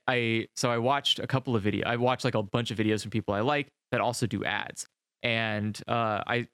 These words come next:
took time, I took a note of how long it takes for those ads to play, um,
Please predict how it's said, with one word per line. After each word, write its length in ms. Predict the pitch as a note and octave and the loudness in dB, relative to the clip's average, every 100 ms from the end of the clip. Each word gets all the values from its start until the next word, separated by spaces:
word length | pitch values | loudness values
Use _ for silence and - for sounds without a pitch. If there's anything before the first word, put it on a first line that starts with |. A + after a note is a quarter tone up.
| _ _ | _ _
took 220 | D#3+ D#3 | 2 2
time, 480 | - D3 C#3+ G2+ - - | 0 -2 -2 -2 -8 -6
I 60 | B2 | -2
took 140 | B2 | 2
a 40 | |
note 220 | A2+ A#2 A2 | 4 4 2
of 60 | |
how 160 | A#2 A#2+ | 0 2
long 180 | A#2 A2+ | 2 0
it 80 | F#2+ | 0
takes 200 | G#2+ - | -2 -2
for 80 | G#2+ | 0
those 180 | G2+ - | 2 0
ads 320 | G#2 G#2 - | -2 -2 -2
to 60 | C#3 | -2
play, 380 | D3 D3 F3 - _ _ _ _ _ | 0 0 0 -4 _ _ _ _ _
um, 440 | A#2 A2+ G#2+ G#2 | 0 2 0 -2